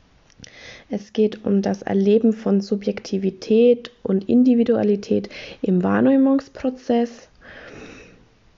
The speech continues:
Und es geht um das Anregen der Fantasie durch Entdeckung von neuen Assoziationen zu scheinbar Bekannten und Gewohnten. Ein weiteres Strukturmoment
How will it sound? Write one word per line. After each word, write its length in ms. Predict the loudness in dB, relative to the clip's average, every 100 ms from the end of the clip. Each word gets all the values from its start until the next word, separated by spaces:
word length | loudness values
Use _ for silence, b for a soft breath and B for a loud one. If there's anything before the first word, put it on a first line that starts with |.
| -2
Und 120 | 0
es 200 | 0 0
geht 320 | 0 0 -2
um 220 | 0 0
das 260 | 0 -4 -6
Anregen 480 | 0 2 4 2 2
der 120 | 0
Fantasie 1000 | 0 -2 -2 -6 -6 0 2 4 2 -2 -6
durch 200 | -6 -4
Entdeckung 640 | -4 -2 -2 -2 0 0 -2
von 340 | -4 -2 0
neuen 400 | 0 0 0 0
Assoziationen 1080 | -6 -8 -10 -10 -10 -4 2 4 4 2 -2 B B B B
zu 180 | -8 -6
scheinbar 460 | -2 0 0 0
Bekannten 840 | -4 -8 -6 -4 -4 -2 -4 -2 -2
und 200 | -4 -2
Gewohnten. 680 | -6 -4 -2 -2 -4 -6 -6 -14 -20 -20 -20 -20 -20 -20 _ -20 -20 -20 -20 -20 _ _ _ _ _ B B B B B B B B B B B B -4
Ein 220 | -2 2
weiteres 640 | 2 2 2 0 -4 -14
Strukturmoment 1300 | -4 -4 -2 2 4 4 4 2 2 0 -2 -14